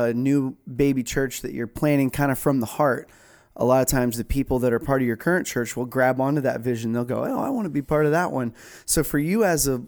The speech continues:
as a lead pastor, considering the cost all on this side of the balance sheet over here, what is it that drives you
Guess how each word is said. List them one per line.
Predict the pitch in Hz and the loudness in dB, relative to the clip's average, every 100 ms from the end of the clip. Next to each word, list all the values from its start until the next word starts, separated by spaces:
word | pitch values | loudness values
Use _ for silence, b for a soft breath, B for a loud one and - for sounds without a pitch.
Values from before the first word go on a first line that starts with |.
| - | -8
as | 131 127 | -4 -2
a | 123 | -2
lead | 110 110 131 156 151 | -6 -6 -4 -4 -6
pastor, | 135 120 117 - - 120 - b b b b | -2 0 0 -4 -6 -10 -16 b b b b
considering | - 127 - 147 147 139 | -4 0 0 2 2 2
the | 127 120 - - - | 0 -4 -8 -20 -12
cost | - 143 131 113 - - - | -4 0 2 0 -4 -8 -10
all | - 123 127 120 | 0 4 4 2
on | 151 - 131 123 | -2 -2 -2 0
this | 131 - | 0 0
side | 131 127 123 | 0 0 -2
of | 113 | -4
the | 113 | -6
balance | 117 120 123 117 | -2 -2 -2 -4
sheet | - - 117 | -8 -6 -6
over | - 123 | -4 -6
here, | 113 - 123 120 b b b b b | -8 -8 -8 -10 b b b b b
what | _ 135 131 151 | _ -4 2 4
is | 180 156 | 4 2
it | 147 | 0
that | 143 | -2
drives | 127 131 127 127 113 | -2 0 2 2 -2
you | 117 120 139 123 110 | -4 2 2 2 0